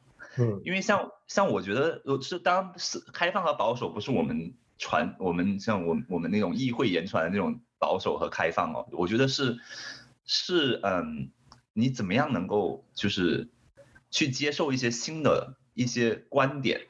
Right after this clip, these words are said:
Speaker 2: 像，像我其实我自己也会遇到很多这样的问题，我觉得我自己其实是之前你会觉得，哎，为什么这些老美，为什么他们要这么想？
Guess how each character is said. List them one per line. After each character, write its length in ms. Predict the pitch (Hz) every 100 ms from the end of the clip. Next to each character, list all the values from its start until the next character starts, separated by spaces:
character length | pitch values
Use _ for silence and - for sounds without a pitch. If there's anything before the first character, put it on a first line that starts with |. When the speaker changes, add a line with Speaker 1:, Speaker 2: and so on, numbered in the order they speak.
| -
Speaker 2:
像， 180 | 120 -
像 180 | 214 185
我 100 | 104
其 120 | 139
实 60 | 156
我 120 | 110
自 120 | 170
己 120 | 143
也 100 | 87
会 180 | - 139 107
遇 140 | 131
到 120 | 120
很 120 | 101 71
多 100 | 85
这 40 |
样 100 | 95
的 40 | 92
问 100 | 95
题， 80 | 101
我 100 | 92
觉 80 | 123
得 80 |
我 100 | 165 -
自 140 | -
己 180 | 110 -
其 180 | - 113
实 120 | 143
是 160 | 147 143
之 120 | 143
前 300 | 135 87 101
你 100 | -
会 80 | 107
觉 140 | 98 98
得， 240 | 104 120 - - - _
哎， 80 | 202
为 100 | 220
什 100 | 233 220
么 80 |
这 100 | 120
些 140 | 160 143
老 200 | 117 92
美， 360 | 107 71 - -
为 80 | 165
什 100 | 127
么 60 |
他 80 | 101
们 80 | 113
要 220 | 120 - _ -
这 100 | 160
么 80 | 117
想？ 240 | - -